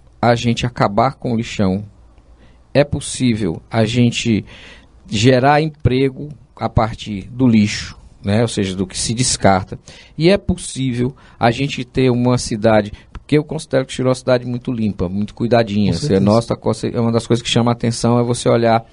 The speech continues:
Speaker 1: a, a, as coxias e elas, elas estão limpas,
Speaker 2: E a
Speaker 1: né?
Speaker 2: própria, a pró-,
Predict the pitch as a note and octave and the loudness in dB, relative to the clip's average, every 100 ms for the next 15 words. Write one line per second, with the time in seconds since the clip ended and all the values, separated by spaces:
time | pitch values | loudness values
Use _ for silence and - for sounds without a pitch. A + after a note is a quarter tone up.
0 | - - A2 A2+ A2+ G#2+ - G#2 - - | -20 -6 0 0 2 -2 0 -2 -4 -8
1 | - A#2+ A#2+ B2 A#2 A#2 A#2+ - D#2 A2+ | -6 2 2 4 2 2 0 -2 -2 0
2 | A#2 A2+ - A#2 B2 A#2 G#2 G2 - - | -2 -4 0 0 4 2 2 0 0 -10
3 | - - C#3 - A2 A2 B2+ C3 F3 G#3+ | -12 -6 -4 2 2 2 -4 -8 -6 -8
4 | D3 C#3+ D3+ | -10 -8 -8